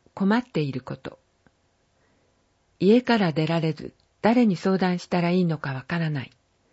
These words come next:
暴力、大きな声を出して困っている。独り言が急に増えた。気分が塞がって何もやる気が起きない。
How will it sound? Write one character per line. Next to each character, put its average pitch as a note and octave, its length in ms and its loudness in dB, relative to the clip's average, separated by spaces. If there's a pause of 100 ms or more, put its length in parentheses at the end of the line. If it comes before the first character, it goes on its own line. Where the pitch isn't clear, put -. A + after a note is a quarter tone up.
(640)
暴 G#3 180 6
力、 D#3 380 -2 (560)
大 B3+ 200 4
き B3 140 0
な F3+ 140 0
声 F#3+ 260 0
を G3 120 0
出 F#3+ 140 0
し - 100 -16
て D3 100 -4
困 D#3 260 -4
っ G3+ 80 -4
て - 180 -10
い A2+ 120 -8
る。 - 140 -18 (1300)
独 B3 120 8
り A#3+ 100 6
言 A3+ 280 -2
が F#3 180 -4 (160)
急 A3+ 240 2
に A3 200 2
増 F3+ 200 -2
え E3+ 80 2
た。 - 240 -10 (1080)
気 G#3+ 160 -2
分 A#3+ 220 6
が A3+ 160 0
塞 G3 240 -4
が F#3+ 100 -2
っ F#3 60 -10
て D#3 300 -6 (420)
何 F#3 260 2
も B3 100 4
や A3 160 2
る A3+ 100 0
気 G#3+ 180 -2
が F3+ 180 0
起 C#3+ 60 -8
き - 160 -4
な C3+ 140 -4
い。 - 100 -18